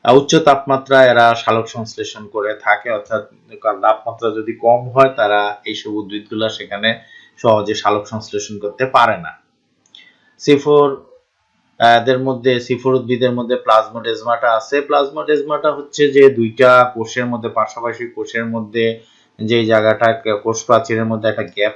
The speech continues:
থাকে, এই গ্যাপের মাধ্যমে সাইটোপ্লাজম বা বিভিন্ন রাসায়নিক উপাদানগুলা এখানে চলাচল করতে পারে এক কোষ থেকে আরেক কোষের মধ্যে,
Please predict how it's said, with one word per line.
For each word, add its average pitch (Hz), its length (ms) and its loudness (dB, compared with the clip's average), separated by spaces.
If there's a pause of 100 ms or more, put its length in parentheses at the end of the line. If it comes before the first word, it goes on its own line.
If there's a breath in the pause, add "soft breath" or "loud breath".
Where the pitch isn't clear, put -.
(120)
থাকে, 117 280 -4
এই 120 160 -2
গ্যাপের 110 360 0
মাধ্যমে 120 480 -2
সাইটোপ্লাজম 107 840 -4
বা 104 240 2
বিভিন্ন 104 540 -8 (360 loud breath)
রাসায়নিক 113 540 0
উপাদানগুলা 113 720 2
এখানে 107 260 -6
চলাচল 123 480 2
করতে 101 300 -8
পারে 95 240 -4
এক 95 180 -10
কোষ - 220 -10
থেকে 95 200 -8
আরেক 95 200 -2 (100)
কোষের 98 300 -14
মধ্যে, 92 380 -8